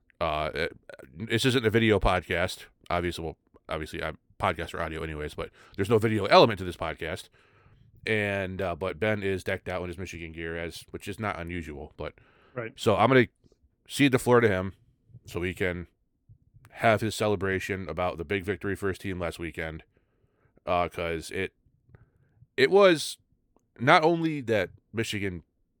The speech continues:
Speaker 1: won, but that they were able to climb the rankings,
Speaker 2: Yeah.
Speaker 1: and they did it in their own house.
Speaker 2: Yep.
Speaker 1: And it, it's, there's a lot of things that make that important, but don't let me tell you. Let a true fan tell you, so.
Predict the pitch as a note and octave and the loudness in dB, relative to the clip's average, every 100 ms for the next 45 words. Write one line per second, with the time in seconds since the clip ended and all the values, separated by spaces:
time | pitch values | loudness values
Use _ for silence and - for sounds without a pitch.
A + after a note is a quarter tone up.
0 | _ _ - C#3 E2 C#2+ C#2+ _ _ _ | _ _ -6 -4 -4 -6 -14 _ _ _
1 | _ _ _ _ _ _ _ _ G#2+ F#2+ | _ _ _ _ _ _ _ _ 0 0
2 | - G2+ G#2 F#2+ - F#2 F2+ - _ - | -2 0 2 2 -2 -6 -6 -8 _ -4
3 | G2 C#3 A#2+ - G#2+ G2+ F2+ D#2+ D#2 E2 | 2 2 2 2 0 2 -2 -4 -6 -10
4 | D#2 - - - _ _ _ - A#2+ F#2+ | -10 -12 -14 -18 _ _ _ -18 -6 -2
5 | G#2 G#2+ A2 A#2 A2 G#2 F#2 D2+ D2 - | 0 0 2 4 4 4 0 -4 -6 -10
6 | - - - _ _ - G#2 - - F#2 | -12 -14 -20 _ _ -16 -16 -12 -2 0
7 | F2+ F2 E2 F#2+ F2+ G2+ F#2 - G2 F#2+ | 0 -2 -2 -4 -2 -4 -6 -8 -6 -2
8 | A2 B2 A#2 A#2 G#2+ G2+ G2 G2 E2+ F2 | 4 4 4 0 -4 -4 -4 -4 -6 -6
9 | E2 F2 C#3+ F#3+ F#3+ E3+ D3 - C#2+ D2 | -6 -2 0 2 0 -2 -4 -6 -10 -4
10 | G2 G#2 - A#2 G#2 F#2 E2+ D2+ C#2 C2+ | -4 -4 -4 -2 -2 -4 -6 -12 -12 -16
11 | C#2+ D#2+ C#2 | -14 -12 -12